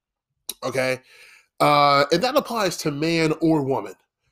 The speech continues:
Okay? You either, it's 'cause you hate yourself, you got some bad feelings about yourself,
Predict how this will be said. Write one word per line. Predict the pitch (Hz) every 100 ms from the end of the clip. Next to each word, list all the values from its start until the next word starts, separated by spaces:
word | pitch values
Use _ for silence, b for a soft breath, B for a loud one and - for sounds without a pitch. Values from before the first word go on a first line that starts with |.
| -
Okay? | 117 123 135 135
You | 135 127 185
either, | 180 170 147
it's | 143
'cause | - 139 127
you | 147
hate | 139 131
yourself, | 120 165 165 170
you | 131
got | 131 123
some | 127
bad | 117 135 127
feelings | 143 151 147
about | 156 156 160
yourself, | 151 160 151 160